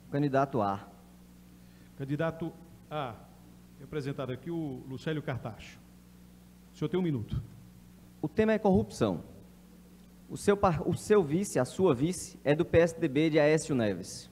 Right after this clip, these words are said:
Speaker 1: um dos corruptos mais conhecidos do nosso país. O prefeito afastado aqui é do P S D B, também por envolvimento em corrupção.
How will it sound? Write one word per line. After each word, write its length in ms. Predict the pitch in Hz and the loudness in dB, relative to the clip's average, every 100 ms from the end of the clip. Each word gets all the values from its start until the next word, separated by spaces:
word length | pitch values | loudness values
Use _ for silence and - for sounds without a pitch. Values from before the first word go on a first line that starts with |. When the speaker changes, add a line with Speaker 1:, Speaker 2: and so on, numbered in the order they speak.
| - | -12
Speaker 1:
um 60 | - | 0
dos 140 | 160 | 2
corruptos 560 | - 165 151 180 - 156 | 8 8 10 8 4 -2
mais 280 | 160 170 - | 2 2 2
conhecidos 540 | 196 170 151 - 156 | 4 4 2 0 0
do 80 | 147 | 4
nosso 220 | 143 143 | 4 4
país. 540 | - 120 87 - - - - - - - - - - | 4 2 0 -6 -14 -18 -20 -20 -20 -20 -20 -20 -20
O 40 | - | 6
prefeito 460 | 160 156 196 196 | 8 8 8 6
afastado 640 | 180 175 160 - 156 160 143 | 6 6 2 4 4 6 6
aqui 240 | 135 175 | 4 6
é 60 | 165 | 6
do 100 | 175 | 8
P 140 | 165 | 8
S 200 | 160 160 | 8 6
D 80 | 156 | 0
B, 280 | 135 117 95 - - - - - - | 4 4 4 -4 -18 -20 -20 -20 8
também 360 | 165 139 170 | 10 10 10
por 140 | 160 156 | 10 8
envolvimento 560 | 147 147 147 139 143 | 6 4 6 4 4
em 100 | 143 | 2
corrupção. 680 | 135 135 - - 104 95 76 | 4 4 4 0 0 0 -4